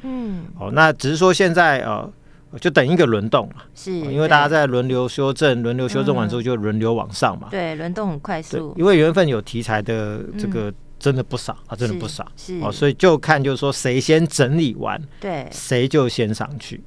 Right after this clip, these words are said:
Speaker 1: 嗯哼。
Speaker 2: 哦，那记忆体部分，我认为这边也都很有机会。
Speaker 1: 对，这个就是投资节奏了，赶快跟好郑老师的投资节奏，
Speaker 2: 是。
Speaker 1: 随时可以掌握好。
Speaker 2: 对，那我们当然，我们随时就是盯着这个盘面，
Speaker 1: 嗯。
Speaker 2: 那看看市场资金的走向。
Speaker 1: 对。
Speaker 2: 哦，那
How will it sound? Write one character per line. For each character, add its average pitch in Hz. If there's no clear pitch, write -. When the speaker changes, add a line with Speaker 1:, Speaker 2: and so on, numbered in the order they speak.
Speaker 1:
嗯 196
哼。 98
Speaker 2:
哦， 107
那 143
记 170
忆 165
体 131
部 127
分， 123
我 110
认 135
为 120
这 117
边 120
也 104
都 120
很 110
有 113
机 107
会。 110
Speaker 1:
对， 139
这 247
个 226
就 208
是 202
投 196
资 175
节 170
奏 143
了， -
赶 202
快 262
跟 247
好 233
郑 240
老 175
师 240
的 220
投 202
资 202
节 185
奏， 170
Speaker 2:
是。 -
Speaker 1:
随 269
时 262
可 339
以 269
掌 202
握 202
好。 220
Speaker 2:
对， 117
那 156
我 156
们 131
当 160
然， 143
我 131
们 123
随 123
时 120
就 127
是 131
盯 135
着 113
这 123
个 110
盘 -
面， 113
Speaker 1:
嗯。 240
Speaker 2:
那 104
看 156
看 127
市 143
场 98
资 120
金 120
的 113
走 -
向。 104
Speaker 1:
对。 196
Speaker 2:
哦， 170
那 117